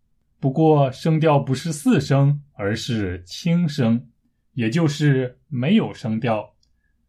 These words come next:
所以在中国大陆，正确的发音应该是“动静，动静”，没有动静，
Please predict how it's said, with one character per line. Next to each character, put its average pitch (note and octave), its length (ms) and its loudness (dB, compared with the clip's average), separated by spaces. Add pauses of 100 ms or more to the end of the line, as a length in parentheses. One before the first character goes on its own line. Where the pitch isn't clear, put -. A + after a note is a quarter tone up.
(240)
所 D#3 240 2
以 D3+ 340 2
在 D#3+ 300 -2
中 G#3 260 2
国 D#3+ 180 2
大 G#3+ 220 0
陆， E3+ 480 2 (260)
正 E3 240 0
确 C#3+ 200 0
的 A#2 100 0
发 C#3+ 240 0
音 F3 500 0 (100)
应 B2 200 -2
该 A#2+ 180 0
是 A2 540 -4 (420)
“动 D#3+ 380 2
静， F#2 380 -8 (680)
动 E3 380 2
静”， G2 400 -6 (520)
没 C#3+ 240 2
有 E3 140 4
动 E3 300 2
静， A#2 380 0